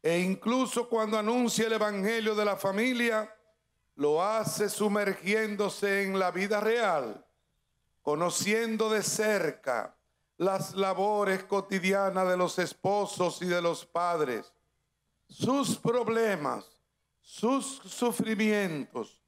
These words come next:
todas esas pequeñas y grandes situaciones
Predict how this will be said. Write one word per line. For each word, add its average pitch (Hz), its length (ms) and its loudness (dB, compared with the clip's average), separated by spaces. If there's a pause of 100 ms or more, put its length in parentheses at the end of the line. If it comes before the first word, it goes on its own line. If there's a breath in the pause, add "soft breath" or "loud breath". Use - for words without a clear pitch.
(480)
todas 226 440 0
esas 214 400 0
pequeñas 240 920 0
y 220 100 0
grandes 208 520 0
situaciones 185 1040 0